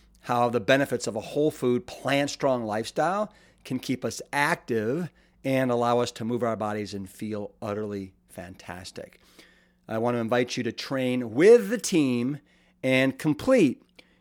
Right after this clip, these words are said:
your choice of either a five K, a half marathon, or even a full marathon.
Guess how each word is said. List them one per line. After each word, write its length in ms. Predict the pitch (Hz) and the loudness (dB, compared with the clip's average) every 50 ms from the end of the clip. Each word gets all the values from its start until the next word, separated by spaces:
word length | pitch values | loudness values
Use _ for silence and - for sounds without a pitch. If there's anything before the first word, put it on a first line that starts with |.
| _ | _
your 180 | - 123 147 190 | 0 2 2 2
choice 460 | 185 - - 147 139 139 135 135 - | 2 4 4 6 6 6 4 2 0
of 100 | 131 117 | 0 2
either 240 | 120 117 113 113 110 | 2 2 2 2 0
a 60 | 107 | -2
five 380 | 107 - 123 123 139 147 147 - | -2 -2 0 2 2 0 0 0
K, 300 | - 139 127 123 127 120 | 2 4 6 6 6 4
a 100 | 98 104 | 0 -4
half 320 | 98 113 117 123 113 - | -4 -4 -4 -4 -4 -6
marathon, 580 | 110 107 110 107 104 - - 113 107 107 107 104 | -6 -4 -4 -4 -6 -8 -8 -6 -6 -6 -6 -6
or 140 | 104 107 | -8 -6
even 260 | 107 117 117 104 117 117 | -6 -6 -4 -4 -4 -6
a 80 | 113 | -6
full 480 | 110 - - - - 208 214 214 220 214 | -8 -10 -10 -2 2 4 6 6 6 4
marathon. 640 | 170 135 120 113 110 107 - 107 101 104 104 107 104 | 4 2 2 2 0 0 -2 -2 -2 -2 -4 -4 -6